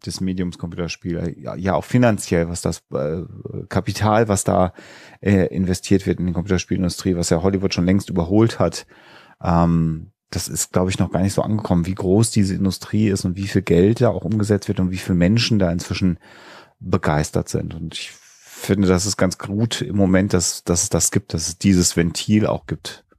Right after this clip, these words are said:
für Menschen, ähm, sich zu beschäftigen, äh,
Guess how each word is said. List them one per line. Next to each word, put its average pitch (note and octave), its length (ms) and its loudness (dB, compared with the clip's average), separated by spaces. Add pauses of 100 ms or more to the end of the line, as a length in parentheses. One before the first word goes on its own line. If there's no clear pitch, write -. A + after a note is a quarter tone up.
für - 180 -6
Menschen, D#2+ 560 0 (800)
ähm, D2+ 580 -2 (140)
sich D#2 320 -14 (1300)
zu - 100 -8
beschäftigen, D#2+ 680 -4 (580)
äh, D#2 220 -14